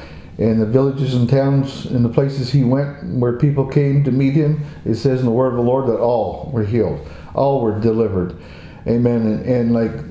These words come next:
the church has got to move back. The church has got to take its position back, back in the place, you know, where God, where Jesus says, you know, the authority that he had, had when he was here,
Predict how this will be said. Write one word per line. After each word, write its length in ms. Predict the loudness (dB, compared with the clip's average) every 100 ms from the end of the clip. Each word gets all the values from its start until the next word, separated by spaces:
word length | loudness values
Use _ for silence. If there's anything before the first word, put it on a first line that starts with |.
| -8 -2
the 160 | -2
church 260 | 0 0 2
has 100 | 2
got 220 | 2 0
to 40 | 2
move 300 | 2 2 2
back. 260 | 2 0
The 260 | -2 0 2
church 260 | 2 2 2
has 100 | 2
got 180 | 2
to 120 | 0 2
take 180 | 2
its 160 | 0 -6
position 640 | -2 2 2 2 2 2
back, 440 | 4 2 -2 -4 0
back 280 | 0 0
in 100 | 0
the 80 | 0
place, 560 | 2 2 2 0 -4 -12 -16 -18 -6
you 60 | 0
know, 220 | 2 2
where 220 | 0 0
God, 340 | 2 0 2 0
where 120 | 0
Jesus 420 | 2 2 2 0
says, 420 | 0 0 0 -4 -2
you 100 | 0
know, 340 | 2 0 -2 -12 -8 -2
the 80 |
authority 380 | 2 2 2 2 2
that 140 | 0 0
he 160 | 0
had, 540 | 2 4 4 2 -2 -8
had 600 | -2 0 2 0 -2 -14 -16 -6
when 140 | -2 2
he 180 | 4 2
was 200 | 0 2
here, 480 | 2 2 0 -2